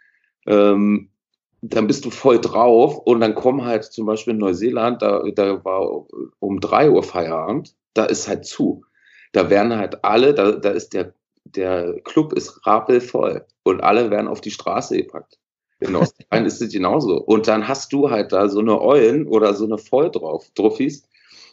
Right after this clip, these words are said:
die da durch die, durch die, durch die Stadt cruisen und halt Scheiße machen,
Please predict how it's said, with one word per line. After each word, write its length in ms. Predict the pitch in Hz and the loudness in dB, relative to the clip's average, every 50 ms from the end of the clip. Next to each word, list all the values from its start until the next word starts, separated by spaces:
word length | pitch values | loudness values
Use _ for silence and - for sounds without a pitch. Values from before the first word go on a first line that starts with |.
| _ _ | _ _
die 140 | - 113 107 | -2 0 2
da 120 | 110 107 101 | 4 4 4
durch 280 | - 113 117 117 - | 4 4 2 2 0
die, 400 | - 107 104 101 101 98 98 95 | -4 -4 -2 -2 -4 -4 -6 -4
durch 260 | 98 107 107 104 - | -2 -2 -2 -2 -4
die, 340 | - - 92 92 87 90 95 - - - | -10 -12 -8 -6 -6 -6 -6 -8 -4 -2
durch 160 | 101 98 - | -2 -2 -2
die 120 | - 92 | -6 -8
Stadt 360 | - - - 120 123 - - | -6 -2 0 0 0 0 -6
cruisen 500 | - - - 95 87 90 90 90 107 120 | -14 -6 -2 0 0 0 0 0 -2 -2
und 220 | 123 - 85 95 101 | 0 -2 -2 -2 0
halt 300 | 104 104 - - - - - - _ - 82 - _ _ _ _ | 0 0 0 0 -4 -14 -20 -20 _ -20 -20 -20 _ _ _ _
Scheiße 460 | - - - 110 110 131 143 143 - | -14 -8 -4 -2 0 0 0 0 0
machen, 340 | - - 71 - - - - | -2 -2 -4 -8 -10 -14 -20